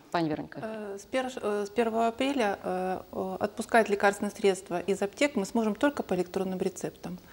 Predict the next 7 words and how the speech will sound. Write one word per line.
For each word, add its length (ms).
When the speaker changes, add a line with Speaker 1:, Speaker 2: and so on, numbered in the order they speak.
Speaker 2:
Вот. 260
Бумажні, 480
к 60
сожалению, 460
вже 260
будуть 420
відмінені. 460